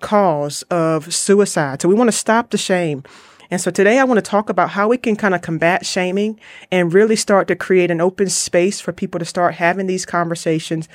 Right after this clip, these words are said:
sharing how they feel, and getting the help and the resources that they need. The very first thing that we have to do, guys, and that we all have control over is really starting to create a safe place.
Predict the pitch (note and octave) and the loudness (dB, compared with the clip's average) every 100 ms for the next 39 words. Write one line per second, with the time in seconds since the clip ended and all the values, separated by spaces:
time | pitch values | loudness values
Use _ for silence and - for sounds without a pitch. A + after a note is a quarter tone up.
0 | - - - G3 G3+ G3 F#3+ E3+ E3+ D#3+ | -20 -8 0 4 4 2 0 2 0 0
1 | E3+ D#3+ D#3 D3+ - - - E3 D#3 G3 | 0 2 2 -2 -8 -16 -4 -2 2 2
2 | G3+ D#3+ - F3 F3 - E3 C#3+ D#3+ E3 | 2 0 0 0 0 -2 -4 -2 -4 -2
3 | E3 D#3 D#3+ D#3 D3 D#3 D#3 D3 C3+ - | -2 -2 -6 -6 -2 -2 0 -2 -4 -8
4 | _ _ _ _ _ - E3+ G3 G#3+ A3 | _ _ _ _ _ 0 2 4 4 4
5 | G#3 - G3+ F#3+ E3+ F3+ F#3 F3 E3 F3 | 0 2 0 0 -2 -2 -2 -4 0 2
6 | E3+ D#3+ D3+ D#3+ D#3 E3 E3+ F#3 G3+ G3+ | 2 2 0 -2 -4 -4 0 2 4 2
7 | F#3 F3+ F3 F3 - F#3 F3+ F3 D3+ D3 | 2 0 0 -6 -2 2 2 2 -2 -4
8 | D3 C#3+ - - _ E3 E3 D#3 G3 F#3+ | -6 -10 -16 -20 _ 0 0 2 2 2
9 | F#3+ F#3 E3+ E3 E3 - E3 E3 D#3+ - | 0 0 0 0 -2 0 2 2 0 -4
10 | D3+ - - C3+ C3 - | -4 -6 -6 -6 -6 -12